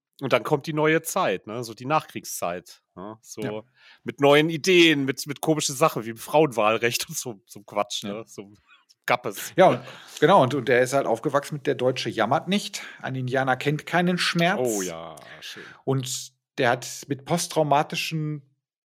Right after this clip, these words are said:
Speaker 2: wie, wie heißt das? Posttraumatische
Speaker 1: Belastungsstörung. Die
Speaker 2: Belastungsstörung.
Speaker 1: P T B S.
Speaker 2: Ja, das ist, das
Speaker 1: Unter
Speaker 2: ist
Speaker 1: uns
Speaker 2: ja Quatsch.
Speaker 1: Profis. Ja.
Speaker 2: Genau.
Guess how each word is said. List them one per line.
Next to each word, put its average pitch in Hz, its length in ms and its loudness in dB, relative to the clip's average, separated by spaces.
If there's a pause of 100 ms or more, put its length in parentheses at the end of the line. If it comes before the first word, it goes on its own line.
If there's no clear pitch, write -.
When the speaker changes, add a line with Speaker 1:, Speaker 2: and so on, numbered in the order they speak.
(420)
Speaker 2:
wie, 139 120 2 (240)
wie 143 80 0
heißt 170 140 -4
das? 202 100 -10
Posttraumatische 170 1040 -4 (120)
Speaker 1:
Belastungsstörung. 104 880 -8
Die - 100 -20
Speaker 2:
Belastungsstörung. 156 760 2
Speaker 1:
P 185 60 -2
T - 20 -12
B - 0 -
S. - 40 -16 (640)
Speaker 2:
Ja, 127 120 -4
das 127 200 -8
ist, - 260 -2
das 143 100 2
Speaker 1:
Unter 165 140 4
Speaker 2:
ist 143 60 8
Speaker 1:
uns 139 80 2
Speaker 2:
ja - 60 -8
Quatsch. - 120 -2
Speaker 1:
Profis. 151 540 0 (280)
Ja. 123 160 -10
Speaker 2:
Genau. 143 320 4